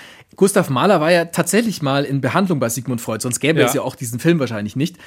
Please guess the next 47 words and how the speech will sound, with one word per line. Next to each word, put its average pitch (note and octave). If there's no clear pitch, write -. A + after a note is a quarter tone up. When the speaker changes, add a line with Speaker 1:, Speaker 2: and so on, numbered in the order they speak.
Speaker 2:
Genau. C#3
Speaker 1:
Ähm, C3+
was E3
ich A3
jetzt -
noch A3
nicht B3
so A#3
ganz A3
kapiert -
hab, A#2+
wollte A3
der F#3+
sich F#3
damals F3+
so D3
richtig G3+
schön G3+
durchanalysieren E3+
lassen, D#3+
so -
einmal F#3
alles F#3
mit D3+
Schaf, F#3+
Speaker 2:
<laughs> -
Speaker 1:
oder D3+
gab's D#3+
dann D3
doch D#3
irgendwie C#3+
so C3+
einen B2
konkreten C#3
Speaker 2:
Ja. C3
Speaker 1:
Anlass, F3
weshalb D3
er D3
da C3
zum C3
Freud E3+
gerannt D3+
ist, C#3+
also C3+
im B2
Sinne C#3+
von, C3+